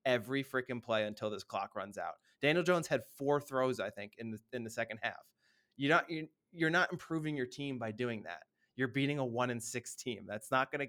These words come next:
get you anywhere in the playoffs. You need to start practicing throwing the ball, running the routes that you <laughs> wanna run, doing a two-minute offense when you have two minutes left in the first half or something like, you know, like, and that's what bothers me, is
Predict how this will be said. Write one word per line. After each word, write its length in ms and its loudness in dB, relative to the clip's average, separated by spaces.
get 200 0
you 160 -2
anywhere 300 -2
in 80 -6
the 40 -6
playoffs. 540 -6
You 80 -2
need 220 0
to 80 0
start 360 2
practicing 800 2
throwing 480 6
the 80 2
ball, 560 -2
running 360 4
the 100 6
routes 320 8
that 140 0
you 100 0
<laughs> 80 0
wanna 160 8
run, 420 4
doing 260 4
a 40 0
two-minute 420 0
offense 480 4
when 100 -2
you 100 -2
have 260 2
two 140 -4
minutes 280 -2
left 240 2
in 80 -4
the 80 -6
first 340 -2
half 300 2
or 60 -14
something 180 -4
like, 200 -4
you 100 -6
know, 120 0
like, 180 2
and 160 -2
that's 280 6
what 180 0
bothers 440 4
me, 180 -8
is 340 -2